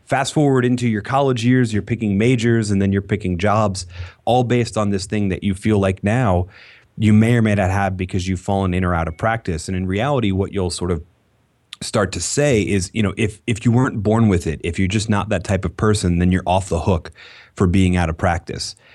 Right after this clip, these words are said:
right? If you believe this idea that it's a certain genetic code or a certain breed or something like that that makes those people that way and not me, then you're off the hook. Um, and by the way, I also think it's really, really, um, dangerous for people who call themselves a creative to sort of subscribe to this myth, because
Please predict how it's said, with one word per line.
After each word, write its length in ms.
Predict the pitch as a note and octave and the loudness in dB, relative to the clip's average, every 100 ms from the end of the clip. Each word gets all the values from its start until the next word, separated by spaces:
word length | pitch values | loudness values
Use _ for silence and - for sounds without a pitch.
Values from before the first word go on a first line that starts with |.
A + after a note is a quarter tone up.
| - _ - | -20 _ -2
right? 120 | G2 | 0
If 100 | G2+ | 2
you 80 | G2+ | 2
believe 560 | F#2+ G#2 G2+ A2 A#2 G2+ | 4 2 2 2 2 2
this 240 | G#2 - | 0 0
idea 480 | G2+ F2 F#2+ F#2+ F2+ | -2 0 0 2 2
that 200 | E2+ D#2+ | -2 -2
it's 200 | F2+ E2 | -4 -4
a 60 | F2 | -4
certain 380 | G#2+ F2 F#2+ | -2 -2 -2
genetic 380 | F2 F2 F2 F2+ | -2 0 0 -2
code 300 | - G2+ F#2+ | 0 2 4
or 100 | F2 | 2
a 40 | E2 | 2
certain 340 | G2 B1+ F2 | 0 0 -2
breed 360 | D#2+ F#2 F#2+ F2 | 2 2 4 2
or 60 | |
something 280 | D#2 F#2+ F2 | 0 0 2
like 200 | F2 D#2+ | 0 2
that 280 | F2 G2+ G#2+ | 2 0 0
that 120 | G2 | -2
makes 300 | F#2+ F#2 - | 0 -2 -4
those 280 | F2 F#2 F#2+ | -2 0 0
people 340 | - G#2+ F#2 E2+ | 0 -2 0 0
that 200 | F2 - | -2 0
way 240 | A2 G#2 | 0 2
and 120 | E2 F2+ | 0 -2
not 240 | F#2 - | -2 -2
me, 320 | F#2 A2+ D3+ - - - - | 0 0 -2 -6 -20 -20 -6
then 140 | A2+ A2 | 0 2
you're 160 | G#2+ | 4
off 140 | G2 - | 0 -2
the 100 | D#2+ | -4
hook. 280 | - - - _ _ _ _ - | -4 -8 -20 _ _ _ _ -4
Um, 340 | A2 F#2+ F2+ - | 0 0 0 2
and 120 | B2+ | 2
by 140 | D#3 | 4
the 80 | D#3 | 2
way, 160 | D3 G#2+ | 2 0
I 140 | G#2 | -2
also 200 | B2+ D3+ | -4 -4
think 200 | C3+ A2 | -6 -4
it's 140 | G2 F#2 | -4 -4
really, 340 | G2+ A2 A2 | -2 0 0
really, 520 | F#2+ G2+ F#2+ F2+ - | 0 0 0 -2 -2
um, 480 | F2+ F2 E2 D#2 D2+ _ - | -4 -2 -4 -6 -8 _ -10
dangerous 520 | G2 G#2 A2 G#2 F#2 | 0 2 4 2 0
for 120 | - | -2
people 260 | E2+ G2+ F#2 | 0 0 2
who 80 | E2+ | -2
call 300 | - B2+ D#3 | 0 0 2
themselves 480 | A2+ F2+ F#2+ E2 E2+ | 2 2 0 0 -2
a 80 | |
creative 720 | E2 - F2+ E2 E2 D#2+ D#2 - | -4 0 0 2 0 0 -2 -2
to 160 | F#2+ | 0
sort 240 | E2+ F#2+ F2 | 2 2 0
of 80 | |
subscribe 460 | - E2 - E2+ E2 | 0 -4 0 0 2
to 60 | E2+ | 0
this 180 | E2 | 0
myth, 260 | F2 E2 - | 0 -2 -2
because 460 | F#2 G2 F2+ F2 | -4 0 0 0